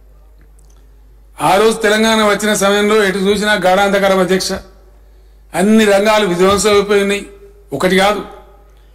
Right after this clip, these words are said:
విద్యుత్ సంక్షోభం, వ్యవసాయ సంక్షోభం, అగమ్య గోచరంగా ఆర్థిక పరిస్థితి,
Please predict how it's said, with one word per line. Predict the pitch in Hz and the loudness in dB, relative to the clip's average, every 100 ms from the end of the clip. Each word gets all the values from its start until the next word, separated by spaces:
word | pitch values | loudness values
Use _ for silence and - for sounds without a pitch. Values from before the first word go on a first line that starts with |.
| 156 | -4
విద్యుత్ | 165 208 190 | -2 -2 -2
సంక్షోభం, | 190 185 208 202 196 | -2 0 0 2 2
వ్యవసాయ | 170 175 202 196 | 2 2 2 0
సంక్షోభం, | 196 180 180 208 202 190 - - - - - - - | 0 -2 0 2 2 0 -6 -18 -20 -20 -20 -20 -8
అగమ్య | 160 196 214 208 | 0 2 2 2
గోచరంగా | 196 202 202 196 170 | 2 2 0 2 2
ఆర్థిక | 180 202 | 2 -2
పరిస్థితి, | 196 202 202 196 202 165 | 0 0 0 -2 -2 -2